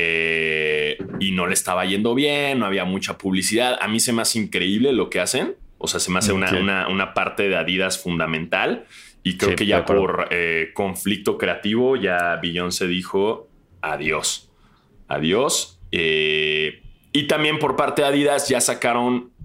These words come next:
Speaker 1: las primeras imágenes, no sé, sí se filtraron más o menos de lo que es lo de Jerry Lorenzo, el, ah,
Speaker 2: Ah, sí.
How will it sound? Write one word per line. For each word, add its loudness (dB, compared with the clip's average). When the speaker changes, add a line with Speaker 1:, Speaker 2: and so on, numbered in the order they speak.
Speaker 1:
las 2
primeras 2
imágenes, 0
no 0
sé, -2
sí 0
se 2
filtraron 0
más 0
o 0
menos 0
de 0
lo 0
que 0
es -2
lo 2
de 0
Jerry 0
Lorenzo, -2
el, -2
ah, 0
Speaker 2:
Ah, -2
sí. -4